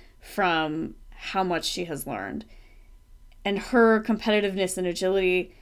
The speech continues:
I believe, will only continue to be more and more amazing because of everything that Prime taught her. And so know that I think, you know,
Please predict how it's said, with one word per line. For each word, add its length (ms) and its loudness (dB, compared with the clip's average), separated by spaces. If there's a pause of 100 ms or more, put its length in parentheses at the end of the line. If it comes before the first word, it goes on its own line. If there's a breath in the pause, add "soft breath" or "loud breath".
(680 soft breath)
I 200 6
believe, 480 0
will 200 2
only 380 4
continue 500 6
to 140 -6
be 240 0
more 340 0
and 220 -2
more 240 4
amazing 520 0
because 280 -8
of 180 -12
everything 440 -6
that 120 -12
Prime 240 -10
taught 260 -12
her. 240 -14 (2000 soft breath)
And 160 8
so 500 12
know 360 10
that 400 4 (140)
I 220 8
think, 600 2 (760 loud breath)
you 140 -8
know, 300 -2